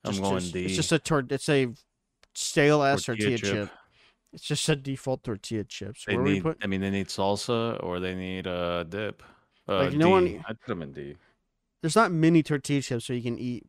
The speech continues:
Speaker 2: just by itself.
Speaker 1: No.
Speaker 2: Maybe,
Speaker 1: They definitely
Speaker 2: like,
Speaker 1: need something.
Speaker 2: maybe, like, Juanitas. Those are pretty fire.
Speaker 1: <laughs>
Speaker 2: You ever had Juanitas?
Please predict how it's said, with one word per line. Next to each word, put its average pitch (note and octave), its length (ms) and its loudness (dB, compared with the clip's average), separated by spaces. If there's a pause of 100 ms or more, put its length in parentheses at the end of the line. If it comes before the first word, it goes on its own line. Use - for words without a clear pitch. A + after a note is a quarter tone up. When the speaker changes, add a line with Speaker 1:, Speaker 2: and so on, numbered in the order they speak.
Speaker 2:
just B2 260 -4
by A#2 140 -4
itself. - 580 -12 (1400)
Speaker 1:
No. D2+ 460 -6 (1200)
Speaker 2:
Maybe, C#3 260 2
Speaker 1:
They C#3+ 80 4
definitely C3 240 4
Speaker 2:
like, F2 80 -4
Speaker 1:
need F2 260 -4
something. E2+ 520 -6 (140)
Speaker 2:
maybe, C#3 220 0
like, B2+ 160 -2
Juanitas. C3+ 880 0 (160)
Those C3 160 -4
are B2+ 60 -4
pretty A2 180 -4
fire. G#2+ 500 -4
Speaker 1:
<laughs> - 1700 -18
Speaker 2:
You C#3+ 80 2
ever D3 120 4
had C#3+ 180 4
Juanitas? B2+ 760 0